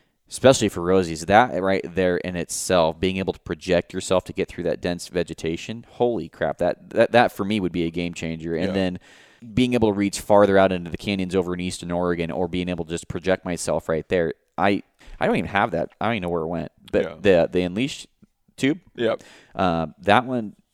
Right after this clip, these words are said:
Speaker 1: is the one that goes in my pack now.
Speaker 2: Yep. So then, uh, we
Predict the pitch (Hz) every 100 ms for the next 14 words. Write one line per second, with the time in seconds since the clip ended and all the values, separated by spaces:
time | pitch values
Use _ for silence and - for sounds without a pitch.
0 | - 107 98 101 101 95 95 90 85 80
1 | - 95 - 73 - _ - 73 - _
2 | _ _ - 131 127 127 127 127 120 123
3 | 123 120